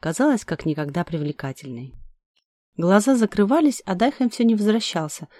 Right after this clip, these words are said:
о чём-то разговаривая с Саркханином в форменной одежде службы охраны. Положила голову на спинку кресла, решив, что если закрою глаза, ничего не произойдёт. Дайхам обо всём договорится.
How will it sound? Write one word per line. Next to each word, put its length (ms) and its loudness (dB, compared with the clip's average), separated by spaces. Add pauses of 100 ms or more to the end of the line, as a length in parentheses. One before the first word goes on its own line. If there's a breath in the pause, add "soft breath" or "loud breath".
(140 soft breath)
о 100 -8
чём-то 320 2
разговаривая 640 0
с 40 -10
Саркханином 760 0
в 40 -12
форменной 500 -2
одежде 380 -2
службы 380 -6
охраны. 460 -8 (640)
Положила 420 4
голову 340 2
на 120 2
спинку 420 -6
кресла, 480 -2 (340 loud breath)
решив, 340 2
что 160 0
если 220 0
закрою 360 2
глаза, 300 2
ничего 340 4
не 120 4
произойдёт. 600 0 (600)
Дайхам 420 4
обо 160 4
всём 200 2
договорится. 720 0